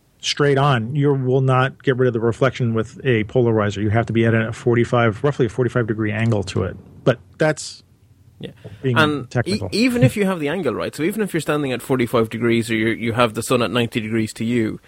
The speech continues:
Speaker 2: you still have to twist around the C P filter to find the perfect alignment to get it all to work as best as possible.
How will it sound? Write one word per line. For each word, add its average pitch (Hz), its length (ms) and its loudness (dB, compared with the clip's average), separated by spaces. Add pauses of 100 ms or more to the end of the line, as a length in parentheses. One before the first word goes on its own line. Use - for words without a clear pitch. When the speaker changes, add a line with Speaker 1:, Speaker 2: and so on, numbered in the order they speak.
(220)
Speaker 2:
you 143 80 0
still 226 200 6
have 226 120 2
to 170 100 -4
twist - 360 -2
around 139 260 -2
the 120 80 -6
C 135 220 -6
P 127 160 -6
filter 123 260 -2
to 107 120 -8
find 120 340 -2
the 113 60 -10
perfect - 440 0
alignment 117 440 0
to 113 80 -8
get 113 120 4
it 107 100 0
all 110 200 2
to 120 100 -6
work 101 220 -4
as 107 100 -8
best 110 280 -4
as 101 100 -10
possible. 120 440 -2